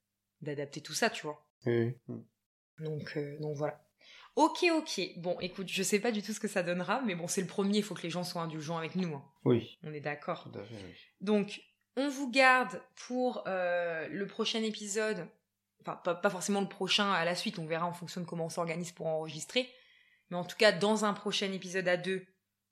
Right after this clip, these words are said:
Speaker 1: on parlera d'organisation et de charge mentale. <laughs> Ça, ça va être mignon aussi, ça.
Speaker 2: Je pense, oui.
Speaker 1: <laughs> Et en fait, j'avais, euh, préparé quelques questions. Tu sais, je t'en ai parlé en off avant qu'on enregistre. J'avais préparé quelques questions que j'aimerais poser à l'avenir,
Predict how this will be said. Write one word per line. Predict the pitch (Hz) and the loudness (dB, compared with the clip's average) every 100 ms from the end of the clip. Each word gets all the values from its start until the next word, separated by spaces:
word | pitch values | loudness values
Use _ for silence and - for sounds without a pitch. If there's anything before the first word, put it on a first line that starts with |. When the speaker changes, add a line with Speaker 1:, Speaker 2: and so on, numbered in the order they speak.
| _ | _
Speaker 1:
on | 190 | -8
parlera | 185 190 185 190 | 2 2 4 0
d'organisation | 175 175 180 180 180 175 196 | 2 0 -2 -4 -4 -4 -6
et | |
de | 180 | -4
charge | 196 185 | -4 -4
mentale. | 196 190 349 415 240 190 - 262 | -6 0 0 2 -2 -4 -8 -8
<laughs> | - - 339 - - - - - - 135 - 123 | 2 6 6 6 -2 -2 -4 -14 -4 -4 -4 -8
Ça, | 196 370 | 2 4
ça | 349 | 8
va | 254 | 6
être | 233 | 6
mignon | 247 254 254 | 6 8 6
aussi, | 262 262 | 4 0
ça. | 233 190 | -2 -2
Speaker 2:
Je | 143 - - - | 2 2 2 2
pense, | - - | 2 6
oui. | 370 | 6
Speaker 1:
<laughs> | 349 - 269 254 - - - - - - - - | 6 2 -4 -4 -6 -6 -8 -10 -14 -16 -18 2
Et | 240 | 4
en | 233 | 6
fait, | 226 320 247 | 6 6 8
j'avais, | 233 226 226 262 285 - | 8 8 4 2 2 4
euh, | 196 185 185 185 180 180 175 170 175 185 - - - | 6 6 6 4 2 -6 -10 -10 -10 -10 -12 -16 -6
préparé | 226 220 208 254 254 | -2 0 2 0 -2
quelques | - 208 208 208 | -2 -4 -4 -4
questions. | 202 208 226 | -4 -2 -4
Tu | |
sais, | 214 | -4
je | - | -6
t'en | 185 | -6
ai | 180 | -4
parlé | 185 190 | -4 -4
en | 185 - | -6 -6
off | 196 196 | -8 -8
avant | 170 170 | -10 -10
qu'on | 170 175 | -10 -8
enregistre. | 165 170 214 - - _ _ - | -8 -6 -6 -8 -16 _ _ -10
J'avais | 196 190 226 | -2 0 0
préparé | - 214 214 208 233 | -2 -2 0 0 0
quelques | 208 208 190 | -2 -4 -4
questions | 196 190 247 254 | -2 -2 -4 -2
que | 214 | -2
j'aimerais | 180 190 214 233 | 0 0 0 0
poser | 202 185 220 | -2 0 2
à | 196 | 4
l'avenir, | 185 175 208 226 220 | 2 0 0 -2 -2